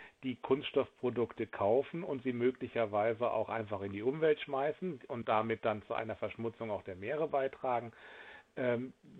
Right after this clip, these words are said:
das sind aber auch die Hersteller, die uns keine Produkte anbieten, die nicht umfänglich in Plastik verpackt sind oder, äh, in Mehrwegverpackungen angeboten werden. Also das heißt, die Menge an Kunststoffen, an Einwegkunststoffen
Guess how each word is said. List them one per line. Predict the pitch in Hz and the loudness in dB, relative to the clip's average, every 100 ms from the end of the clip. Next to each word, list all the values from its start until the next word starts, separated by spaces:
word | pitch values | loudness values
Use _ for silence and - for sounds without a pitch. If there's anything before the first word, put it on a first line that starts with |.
| 131 - | -16 -4
das | 139 - | -4 0
sind | 151 | 2
aber | 151 123 | 2 4
auch | 127 - | 2 0
die | 104 | -2
Hersteller, | 98 127 - 160 151 | 4 4 6 6 6
die | 135 | 4
uns | - 131 - | -2 -4 0
keine | 117 117 120 | 2 2 2
Produkte | - 123 117 - 107 | -2 0 -2 0 -2
anbieten, | 98 117 127 139 135 123 | 0 -2 -2 -6 -4 -2
die | 120 | 0
nicht | 117 120 | 2 0
umfänglich | - 135 127 131 120 107 | 2 0 4 4 4 0
in | 110 | -2
Plastik | 101 117 113 - 110 | 2 2 2 0 -6
verpackt | - 104 - 104 - | 0 -2 0 -6 -4
sind | 139 147 180 - - - - - | 2 2 0 -10 -16 -14 -16 2
oder, | 131 139 139 - - _ | 6 8 6 2 -14 _
äh, | 139 139 | 6 6
in | - 147 127 131 131 | 6 -2 -2 -2 4
Mehrwegverpackungen | 147 156 151 - 117 101 - 95 95 | 4 4 2 2 0 0 -4 -8 -6
angeboten | 90 85 80 - - 80 | -8 -10 -14 -20 -20 -14
werden. | 78 85 | -12 -12
Also | 101 113 | -10 -10
das | 107 | -2
heißt, | 117 117 - | 2 2 0
die | 107 | -2
Menge | 113 156 160 | 0 2 2
an | - 127 - _ _ | 2 -4 -10 _ _
Kunststoffen, | - 156 - 143 127 120 | -6 -4 0 0 0 -4
an | 110 | -4
Einwegkunststoffen | 110 127 156 147 - 135 123 - 120 123 | 2 2 2 -2 0 -2 -2 -4 -4 -4